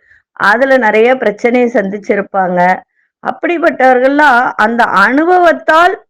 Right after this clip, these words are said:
புதிய ஒரு சில அத்தியாயம் உங்களுக்கு பிறக்கும். இன்றைய நாள் உங்களுக்கு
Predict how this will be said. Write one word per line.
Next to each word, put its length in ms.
புதிய 640
ஒரு 280
சில 260
அத்தியாயம் 600
உங்களுக்கு 440
பிறக்கும். 420
இன்றைய 340
நாள் 400
உங்களுக்கு 640